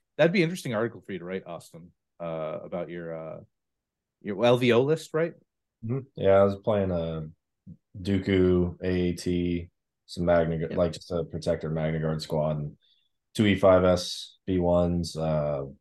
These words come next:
Speaker 2: medic, and a repair bot. It was, it was only nine activations, and there were very spe-, there was, like, a very specific flow chart of, like,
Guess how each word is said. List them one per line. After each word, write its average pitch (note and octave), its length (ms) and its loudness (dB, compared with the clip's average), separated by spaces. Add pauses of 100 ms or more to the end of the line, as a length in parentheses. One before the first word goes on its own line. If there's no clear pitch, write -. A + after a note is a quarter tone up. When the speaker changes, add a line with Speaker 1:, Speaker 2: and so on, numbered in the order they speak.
(160)
Speaker 2:
medic, D#2+ 400 -2
and D#2 100 -2
a C#2+ 120 -4
repair C#2+ 360 -6
bot. D2 340 -4
It F#2 40 -4
was, F#2+ 280 0
it G#2+ 40 4
was G#2 200 2
only B2+ 260 8
nine A#2+ 220 6
activations, F#2+ 720 0 (800)
and F#2+ 180 2
there F#2+ 220 8
were F2+ 240 6
very G2+ 460 4
spe-, - 280 -8
there A#2 100 6
was, A#2+ 100 6
like, B2 120 4
a A#2 120 6
very G#2 260 4
specific G2 480 -6
flow F2+ 240 0
chart F#2+ 320 2
of, F2+ 120 0
like, E2+ 300 0